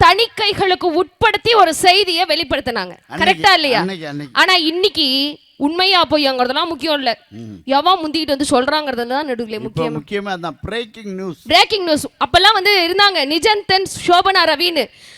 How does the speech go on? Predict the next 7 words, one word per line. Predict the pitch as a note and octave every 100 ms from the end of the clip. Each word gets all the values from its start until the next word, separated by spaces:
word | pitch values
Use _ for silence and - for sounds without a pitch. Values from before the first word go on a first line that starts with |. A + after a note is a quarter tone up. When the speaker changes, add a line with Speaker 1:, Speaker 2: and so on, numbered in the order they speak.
| _ -
Speaker 1:
மாசத்துல | C#4 F4+ A4 A4+ G#4+ G#4+ A4+
ஒரு | E4 F4+ G#4+
பிரேக்கிங் | F4+ G4 A4+ A4
நியூஸ் | G4+ F4+ F4
சொன்னாங்கனாலே | F4 F#4 F4+
அது | G#4 A4 F4
அதிசயம். | D#4+ F#4+ F#4 C#4